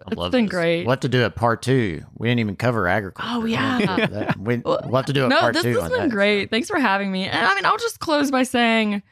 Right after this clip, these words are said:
Speaker 1: we are on the front end of this issue. We can definitely make an impact on the trajectory of our forests and the oak within them.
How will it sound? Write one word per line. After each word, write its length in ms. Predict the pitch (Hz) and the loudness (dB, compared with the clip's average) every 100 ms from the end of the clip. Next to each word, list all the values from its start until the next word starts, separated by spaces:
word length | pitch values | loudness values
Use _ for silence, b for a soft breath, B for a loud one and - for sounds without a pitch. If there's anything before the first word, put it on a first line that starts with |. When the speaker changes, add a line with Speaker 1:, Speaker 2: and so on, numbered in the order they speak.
| _ _ - | _ _ -6
Speaker 1:
we 280 | 208 277 427 | 0 2 4
are 120 | 381 | 4
on 120 | 285 | 4
the 100 | 233 | 2
front 260 | - 208 202 | 2 2 4
end 160 | 202 | 2
of 100 | 196 | 0
this 180 | 190 - | -2 -4
issue. 600 | 170 - 170 160 160 160 - | -4 -2 -2 0 -2 -4 -6
We 280 | 160 180 214 | -4 0 0
can 320 | 214 196 143 - | 2 0 0 0
definitely 1000 | 180 175 - 185 - 175 165 160 156 151 b b b _ | 0 0 0 0 0 0 0 0 -2 -6 b b b _
make 320 | - 170 165 165 | -2 2 2 2
an 120 | 151 | 2
impact 560 | 147 147 139 123 170 | 2 2 0 -2 -4
on 160 | - 143 | -2 0
the 80 | 147 | 0
trajectory 800 | - 151 147 143 - 175 180 185 | -2 0 2 2 0 0 0 0
of 160 | 190 | 2
our 100 | 190 | 2
forests 560 | 196 214 208 233 254 - | 0 0 2 2 0 0
and 160 | 214 202 | -2 0
the 100 | - | 0
oak 280 | 180 190 | -2 -2
within 340 | 214 - 175 190 | -4 -2 -2 0
them. 320 | 233 269 | 0 0